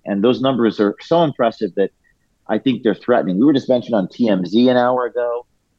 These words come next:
Um, you have people on the left who are putting up videos talking about our video. They, they can't poke holes in it. What are they gonna say? "This guy doesn't work for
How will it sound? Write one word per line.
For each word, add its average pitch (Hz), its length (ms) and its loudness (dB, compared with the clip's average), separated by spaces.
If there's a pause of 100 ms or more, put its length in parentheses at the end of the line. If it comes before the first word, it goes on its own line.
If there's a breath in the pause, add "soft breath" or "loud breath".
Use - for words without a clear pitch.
Um, 90 440 -8
you 107 140 0
have 120 280 0
people 123 320 2
on 104 100 0
the 92 60 0
left 104 380 0
who 101 140 -2
are 95 160 -2 (140)
putting 143 240 0
up 127 220 -2
videos 113 380 2 (160)
talking 135 300 -4
about 127 280 0
our 127 140 0
video. 131 240 -2
They, 104 120 -4
they 104 100 -6
can't - 320 -4 (100)
poke 147 300 0
holes 175 260 2
in 80 120 -4
it. 92 140 -4 (300 soft breath)
What 247 120 2
are 247 40 4
they 240 60 2
gonna 214 140 2
say? 170 200 2
"This 127 180 0
guy 151 160 2
doesn't 139 180 -2
work 123 120 -12
for 120 80 -20